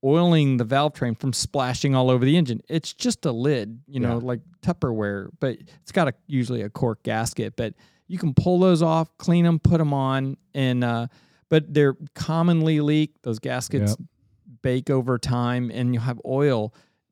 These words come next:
Speaker 1: literally dripping down the sides of your engine, and that's, you don't want that, you know, just
Speaker 2: Yeah.
Speaker 1: you can clean up your engine while you're at it. But yeah, I, that's a absolutely super rewarding, easy thing to do.
Speaker 2: So D I Y on valve cover gaskets. Now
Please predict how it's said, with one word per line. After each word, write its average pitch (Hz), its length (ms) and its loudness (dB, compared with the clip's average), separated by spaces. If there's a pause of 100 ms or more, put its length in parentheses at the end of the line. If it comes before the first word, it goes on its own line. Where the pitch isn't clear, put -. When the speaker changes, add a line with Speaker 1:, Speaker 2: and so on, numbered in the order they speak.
(140)
Speaker 1:
literally 151 560 -2
dripping 143 520 -2
down 127 280 -4
the 120 60 -4
sides 123 420 -6
of 123 140 -2
your 120 120 -2
engine, 120 500 0
and 131 180 -6
that's, 156 260 -4 (320)
you 139 120 -6
don't 156 160 -2
want 113 260 -4
that, - 300 -10
you 127 120 -4
know, 107 340 0
just 110 220 -6
Speaker 2:
Yeah. 85 80 -10 (480)
Speaker 1:
you 139 80 -8
can 139 100 0
clean 160 300 2
up - 120 -4
your 127 100 -2
engine 127 260 -2
while 110 160 -4
you're 107 80 -4
at 110 160 -2
it. 107 60 -10
But 110 120 -16
yeah, 127 200 -2 (120)
I, - 40 -10 (160)
that's 131 260 -6
a 107 240 -4
absolutely 127 840 -2 (420)
super 135 360 0
rewarding, 117 520 2
easy 113 280 -4
thing 107 220 -14
to - 60 -20
do. 107 240 -14
Speaker 2:
So - 260 4
D 147 300 6
I 147 140 6
Y 123 400 2
on 110 200 0
valve 110 320 0
cover 104 240 -2
gaskets. 101 600 -6
Now 110 280 -6